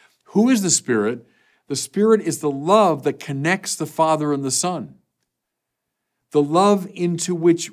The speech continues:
we've been invited. Therefore, the mark of all the five I've mentioned, the most important mark of the Holy Spirit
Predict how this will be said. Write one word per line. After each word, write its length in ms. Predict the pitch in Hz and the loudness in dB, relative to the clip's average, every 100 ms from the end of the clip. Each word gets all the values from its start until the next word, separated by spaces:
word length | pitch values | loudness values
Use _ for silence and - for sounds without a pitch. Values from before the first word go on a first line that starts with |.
| - | -14
we've 580 | 113 156 196 208 160 | -6 -4 0 -2 -2
been 380 | 131 165 156 151 | -2 0 0 -4
invited. 760 | 160 156 135 123 165 180 101 - _ _ _ _ _ _ _ _ _ _ _ _ _ _ _ _ _ _ _ - | -4 -4 -4 -4 -4 -4 -10 -14 _ _ _ _ _ _ _ _ _ _ _ _ _ _ _ _ _ _ _ -6
Therefore, 800 | 123 226 247 170 151 170 180 _ _ _ _ _ | 4 4 4 2 4 2 -4 _ _ _ _ _
the 840 | 131 113 120 208 240 233 196 123 107 | -20 -16 -2 2 4 4 2 -2 -6
mark 680 | 131 147 135 92 - - _ _ _ _ _ _ - | 0 4 6 4 -4 -20 _ _ _ _ _ _ -6
of 140 | 131 | 2
all 200 | 165 196 | 6 6
the 120 | 214 | 4
five 340 | - 190 175 160 | 4 6 6 4
I've 140 | 151 | 2
mentioned, 480 | 156 175 147 95 90 | 0 -2 -4 -8 -10
the 420 | - 98 151 226 | -20 -4 2 4
most 380 | 214 196 175 - | 6 6 4 0
important 420 | 151 165 202 165 | -4 2 2 2
mark 220 | 151 135 | 0 0
of 60 | 123 | -2
the 40 | |
Holy 220 | 113 113 101 | -4 -4 -4
Spirit 460 | - 104 92 82 | -8 -8 -8 -10